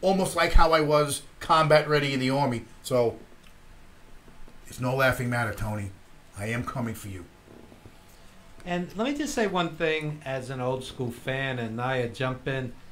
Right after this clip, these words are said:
Speaker 2: The fact that you have a beautiful professional robe, it, it immediately gives you credibility walking down the ring, as opposed to some kid in jeans and sneakers or whatever the case may be.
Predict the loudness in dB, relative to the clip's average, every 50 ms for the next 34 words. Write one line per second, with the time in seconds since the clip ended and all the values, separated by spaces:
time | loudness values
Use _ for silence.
0 | -20 -20 -20 -20 -20 -14 -10 -10 -6 0 2 4 4 4 2 2 0 0 0 0
1 | 0 0 0 0 2 4 6 8 8 8 6 4 2 0 0 -2 -2 -2 0 0
2 | 2 2 2 0 -2 0 0 2 4 4 4 4 2 0 -4 -8 -12 -20 -20 -20
3 | -14 -6 -4 -4 -4 -2 0 0 2 2 0 -2 -6 -6 -4 -4 -2 -2 -2 -4
4 | -4 -6 -10 -18 -20 -20 -20 -20 -20 -20 -20 -16 -10 -2 2 6 6 8 8 6
5 | 4 2 0 -2 -6 -6 -8 -8 -10 -14 -18 -20 -20 -20 -20 -20 -20 -20 -20 -20
6 | -20 -20 -20 -18 -18 -18 -18 -20 -18 -8 -2 -2 0 0 0 0 0 2 2 2
7 | 2 2 2 2 2 2 4 2 2 2 2 2 2 4 2 2 0 -2 -4 -6
8 | -12 -14 -16 -16 -12 -4 0 2 2 2 2 -2 -2 -2 2 2 4 4 4 4
9 | 4 4 4 4 4 2 2 0 0 0 0 2 4 4 2 2 0 -2 -2 0
10 | 0 0 0 -2 -2 -2 0 0 0 0 0 0 0 0 0 -2 -4 -6 -10 -14
11 | -16 -6 -2 -2 0 2 0 0 4 6 6 6 6 4 2 0 -2 -2 0 0
12 | 2 2 2 0 -2 2 2 4 4 4 4 4 2 2 2 0 0 0 0 0
13 | 2 2 2 0 0 -2 -2 -2 -2 -2 -4 -4 -4 -4 -4 0 2 2 2 2
14 | 0 0 -2 0 0 0 0 0 0 0 0 -2 -2 -4 -6 -6 -6 -6 -6 -6
15 | -8 -10 -12 -12 -12 -12 -12 -12 -12 -12 -12